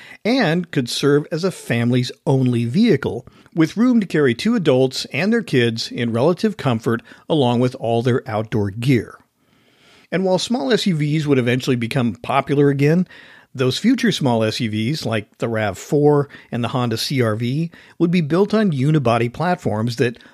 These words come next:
offered a more car-like ride, along with the convenience of four doors and full-time four-wheel drive. So the Daihatsu Rocky was,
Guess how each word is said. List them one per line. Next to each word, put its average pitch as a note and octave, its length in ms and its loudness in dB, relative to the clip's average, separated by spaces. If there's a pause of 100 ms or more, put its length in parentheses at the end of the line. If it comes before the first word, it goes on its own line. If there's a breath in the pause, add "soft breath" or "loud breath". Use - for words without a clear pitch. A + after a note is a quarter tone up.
(100)
offered B2+ 300 0
a B2+ 40 2
more A#2 240 0
car-like D#3 640 2
ride, C#3+ 500 2 (220 loud breath)
along D3 300 0
with D3 140 2
the E3 60 -4
convenience A#2+ 560 -2
of A2 120 -8
four C#3+ 280 2
doors A2+ 520 2 (280 loud breath)
and D#3 200 -2
full-time A#2+ 560 -2
four-wheel G#2+ 460 -4
drive. A2+ 520 -2 (720 soft breath)
So F#3 300 2
the F3 160 -4
Daihatsu A3 520 0
Rocky D#3+ 340 0
was, B2+ 680 2